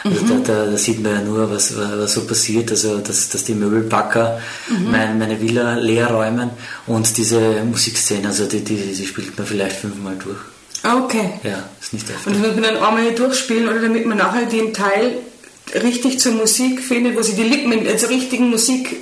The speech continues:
Speaker 2: dann bewegen?
Speaker 1: Also ja, also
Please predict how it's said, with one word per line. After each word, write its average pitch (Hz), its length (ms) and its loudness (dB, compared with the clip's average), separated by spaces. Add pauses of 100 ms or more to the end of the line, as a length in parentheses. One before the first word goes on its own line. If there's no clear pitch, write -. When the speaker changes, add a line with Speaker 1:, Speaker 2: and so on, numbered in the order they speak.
(140)
Speaker 2:
dann 208 480 0
bewegen? 175 560 0 (560)
Speaker 1:
Also 117 220 2
ja, 113 360 4
also 120 200 2